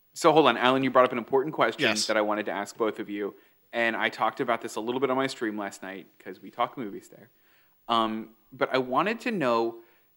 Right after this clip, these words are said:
Speaker 1: what you guys thought about the direction the Muppet Show, the new Muppet Show went in as far as the relationship with Miss Piggy. Because, to my understanding,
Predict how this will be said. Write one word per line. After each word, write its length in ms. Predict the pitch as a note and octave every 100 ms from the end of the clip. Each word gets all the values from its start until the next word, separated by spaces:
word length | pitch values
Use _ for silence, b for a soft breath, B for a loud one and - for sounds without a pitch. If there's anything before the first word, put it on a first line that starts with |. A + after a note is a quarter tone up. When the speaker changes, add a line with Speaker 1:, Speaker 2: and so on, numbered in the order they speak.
| _ -
Speaker 1:
what 440 | C3+ C3+ C#3+ D3
you 80 | C#3+
guys 300 | C3+ C3 C3+
thought 280 | - A2+ G2+
about 600 | G#2+ A2+ G#2+ G#2 G#2+ A#2
the 60 | A2
direction 480 | A2 G#2+ G#2+ - A#2
the 60 | G#2+
Muppet 360 | G#2 - G#2+
Show, 180 | - G#2+
the 140 | G#2+
new 400 | G#2 A#2 B2+ C3
Muppet 360 | C3+ A#2 A2+ A#2+
Show 200 | - A#2+
went 260 | G#2+ G#2 E2+
in 220 | G#2+ G#2
as 160 | F#2 -
far 260 | - G#2+ A2+
as 100 | A2
the 60 |
relationship 680 | A2 G#2 G2+ - G2+ G#2 G#2+
with 100 | G2+
Miss 200 | G2+ -
Piggy. 420 | - E2+ - - b b b -
Because, 640 | G2+ - - A#2 C3 C3+ - _ -
to 120 | -
my 220 | G2+ G2+
understanding, 680 | C3+ D#3+ - A#2+ G#2+ A2